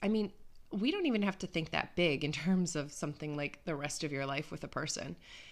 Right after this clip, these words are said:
but think about small commitments that you make, that you do with your boss, your coworkers, your children, your best friends, with yourself. We make little commitments every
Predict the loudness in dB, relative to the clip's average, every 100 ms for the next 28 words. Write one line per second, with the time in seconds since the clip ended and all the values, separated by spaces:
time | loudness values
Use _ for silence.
0 | -18 -20 -20 -2 -2 -2 -10 -20 -4 -2
1 | 2 0 0 0 0 0 -2 -2 -2 -4
2 | -4 -4 -4 -4 -6 -8 -16 -20 -20 -20
3 | -20 -20 -20 -2 0 2 0 0 2 2
4 | 2 0 -4 -4 -14 -4 -2 2 2 0
5 | -4 -8 -8 -2 -2 -2 -2 0 0 -2
6 | -4 -4 -6 -8 -12 -8 -4 0 0 0
7 | -2 -2 -2 -4 -10 -18 -6 -4 0 -2
8 | 0 -4 0 0 0 -6 -10 -12 -10 -6
9 | -2 0 2 2 2 0 0 -4 -14 -8
10 | 2 2 2 -2 -2 0 2 0 -4 -10
11 | -18 -16 -2 0 0 2 0 0 -6 -12
12 | -14 -16 -2 0 0 0 -2